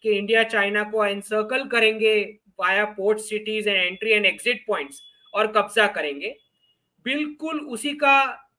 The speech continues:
repetition अभी चल रहा है कि India, China एक दूसरे को encircle कर रहे हैं Indian Ocean में, ठीक है। तो इसीलिए ये जरूरी है कि ना सिर्फ एक West के साथ naval alliance बने Indian Ocean में,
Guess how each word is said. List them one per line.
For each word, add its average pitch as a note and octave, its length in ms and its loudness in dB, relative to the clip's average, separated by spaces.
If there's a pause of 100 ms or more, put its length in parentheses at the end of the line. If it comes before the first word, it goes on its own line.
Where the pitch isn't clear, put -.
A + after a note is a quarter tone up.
repetition A#3+ 600 -2
अभी G#3+ 280 0
चल C4 160 4
रहा D#3+ 200 -2
है - 60 -12 (460)
कि A#3+ 100 -6
India, A3+ 360 2
China A3 400 2
एक G#3+ 280 4
दूसरे G3+ 280 -4
को G#3 180 -2
encircle G#3 580 0
कर G#3 180 -4
रहे F3+ 240 -4
हैं C#4 80 -6
Indian G3+ 320 0
Ocean D3 320 -8
में, B2 160 -20 (640)
ठीक F#3+ 180 -10
है। - 240 -8 (300)
तो G#3+ 140 -6
इसीलिए C#4+ 360 -2
ये C#4 220 0
जरूरी A#3 520 -2
है D#3 280 -6 (380)
कि G#3 100 0
ना G3+ 260 2
सिर्फ C#4+ 320 -6 (420)
एक A3 200 -2
West G#3+ 400 4
के B3+ 140 -6
साथ A3+ 300 0 (380)
naval A3 680 2 (380)
alliance G#3 580 4
बने G#3 220 0
Indian G#3+ 440 0
Ocean G3 360 -4
में, D3+ 260 -12